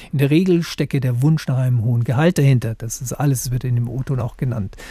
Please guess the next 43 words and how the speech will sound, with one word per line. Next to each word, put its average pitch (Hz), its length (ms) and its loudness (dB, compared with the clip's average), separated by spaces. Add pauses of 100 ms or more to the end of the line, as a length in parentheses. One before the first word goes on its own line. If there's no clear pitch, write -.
(500)
Jetzt - 340 -4
hören 185 260 8
wir 175 360 4
in 165 180 2
diesen 156 240 0
O-Ton 175 380 2
hinein, 143 480 2
über 160 180 0
die 143 140 0
Abiturienten 139 600 0
wurde 135 380 2
gerade 127 400 -4
geredet 160 540 0
und 139 180 4
jetzt - 300 -2
geht 151 200 0
es 139 200 -4
um 131 500 2
die 131 220 -2
Schwachsinnigen. 127 960 0
Und 135 160 2
zwar 131 240 2
ist 131 80 0
es 127 120 -2
ein 127 540 2
Originalton 147 800 2
aus 123 160 0
dem 120 100 2
Fortbildungsvortrag 123 1080 -2
eines 120 280 0
Arztes 143 400 0
aus 135 160 0
der, 127 140 2
Zitat, 156 540 2
Arbeitsgruppe 139 600 2
Neurologie, 143 760 6
Psychiatrie 131 760 -4
und 117 120 -2
Psychologie 117 640 -2
im 151 160 6
Ministerium 120 640 2
für 127 160 -6
Staatssicherheit. 98 840 -8